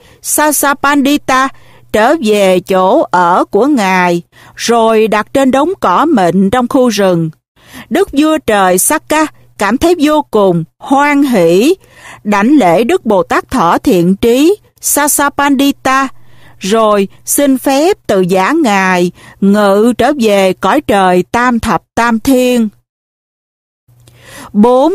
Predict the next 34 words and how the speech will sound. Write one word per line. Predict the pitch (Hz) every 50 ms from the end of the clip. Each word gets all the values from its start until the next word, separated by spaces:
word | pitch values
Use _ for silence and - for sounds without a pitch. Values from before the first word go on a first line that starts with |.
| 415 415 -
con | 269 240 240 240 226 208
vật | 202 190 190 185 _ _
thiện | - 277 190 185 185 202
trí | 208 - 247 254 269 294 330 370 466 - - - - - -
là | - 214 226 220 214 208 196 190 185 185 -
bạn | - 175 180 180 175 175 175 185 202
thân | - 277 262 247
thiết | - - 320 320 370 415 - _ -
với | 190 214 247 254 285 359
nhau, | 392 320 269 254 247 240 240 247 233 - _ _ - - - - _
giữ | - 196 220 269
gìn | 320 311 262 240 208 196 190
ngũ | 196 190 220 277
giới, | 277 254 262 262 254 262 294 339 392 427 - - - - - - _
thọ | 269 285 202 202 226
trì | 220 - - 214 208 202 190 185 175 - _
bát | 196 240 311 339 -
giới | 240 240 247 262 285 359 - - - -
Uposatha | 247 285 269 - 285 285 285 - - 359 370 269 - 302 269 277
Sila | - - - 247 233 226 226 240 262 285 302 - _ _ _ _ _ _ _ _
cho | - 233 220 220
đến | 208 220 220 226 254 302 381 359
hết | - - 285 330 415 - - - - -
tuổi | - 185 180 196 269 - -
thọ | - 269 220 175 170 165 160 170 180 165 - _ _ _ _ _
của | - 202 233
mỗi | 269 320 285 196 175 165 170 208 294 349 -
con | - 247 240 226 226 202
vật. | 208 190 185 175 - _ _ _ _ _ _ _ _ _ - - - - -
Sau | - - 330 311
khi | - - 311 294
bốn | 240 269 285 339 403
con | - 330 285 277 247
vật | 220 196 175